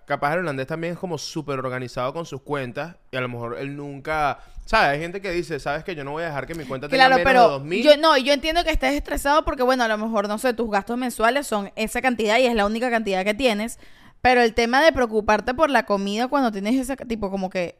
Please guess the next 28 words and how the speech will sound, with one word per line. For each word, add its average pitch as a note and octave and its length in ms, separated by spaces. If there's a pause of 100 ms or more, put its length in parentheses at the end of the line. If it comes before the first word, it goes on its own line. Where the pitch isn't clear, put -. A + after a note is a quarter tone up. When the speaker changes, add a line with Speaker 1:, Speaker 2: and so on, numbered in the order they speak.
Speaker 2:
literal, F#3 460
ella F3 160
hizo F#3+ 180
unas A3+ 140
arepas F#3 320
con G#3 240
treinta E3+ 540
euros, F3+ 420
pues. - 320
Speaker 1:
Sí, E3 300
no, E3 260
yo F3+ 180
creo B3 200
que B3 100
también, D3+ 380
no E3+ 80
sé, C4 260
no F3 160
sé G#3 140
si A#3 240
tú G3 160
sientes G#3+ 260
a E3 80
veces C#3 300
eso, B2 80
yo A2 120
siento F3 260
que F3+ 260